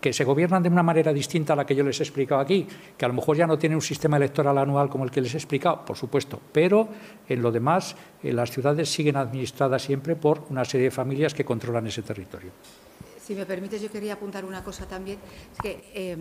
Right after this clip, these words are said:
Speaker 2: hablando de lo que ha comentado él, ¿no? De todos estos personajes que quieren hacer carrera política dentro de las ciudades y que hacen, pues eso, lo que llamamos everge-, evergetismo, ¿no? Las, eh, la rotonda de turno,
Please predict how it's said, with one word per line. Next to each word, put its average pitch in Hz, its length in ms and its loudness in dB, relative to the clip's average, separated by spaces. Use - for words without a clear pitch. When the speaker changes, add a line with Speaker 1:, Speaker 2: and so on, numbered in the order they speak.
Speaker 2:
hablando 185 520 0
de 180 560 -4
lo 175 80 -10
que 190 100 -4
ha 175 60 -4
comentado 185 500 0
él, 170 220 -2
¿no? 175 120 -8
De 175 120 -4
todos 185 320 -4
estos 185 240 -4
personajes 185 880 -4
que 175 120 -10
quieren 175 280 -4
hacer 175 240 -8
carrera 175 400 -4
política 170 500 -4
dentro 170 360 -6
de 170 100 -8
las 160 160 -8
ciudades 170 480 -8
y 180 120 -4
que 180 180 -2
hacen, 165 480 -4
pues 180 180 -2
eso, 180 160 -4
lo 160 100 -2
que 180 120 -4
llamamos 180 360 -4
everge-, 190 380 -2
evergetismo, 175 720 -2
¿no? 165 140 -12
Las, 160 460 -2
eh, 190 340 -6
la 196 140 2
rotonda 208 420 2
de 208 140 0
turno, 220 520 -2